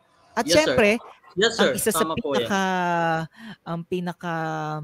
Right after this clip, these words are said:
Speaker 1: um, logical answer dito, um, ito'y magpapadali sa isang learner pa-,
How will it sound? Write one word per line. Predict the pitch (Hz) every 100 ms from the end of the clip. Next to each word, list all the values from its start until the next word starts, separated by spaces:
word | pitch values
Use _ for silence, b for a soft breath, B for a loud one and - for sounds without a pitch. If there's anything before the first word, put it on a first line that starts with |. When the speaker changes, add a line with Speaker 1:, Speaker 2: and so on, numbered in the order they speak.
| 147 _ _ _ 139 _
Speaker 1:
um, | 160 160 151 151 147 147 143 143 _ _ _ _ _
logical | 185 233 208 226 190 214 311 B 202 _
answer | 175 185 214 196
dito, | 190 190 170 170 - B B
um, | 175 175 170 - _
ito'y | 247 294 277
magpapadali | 247 220 202 208 175 170 196 - _
sa | - -
isang | 185 190 185
learner | 165 165 170
pa-, | 175 165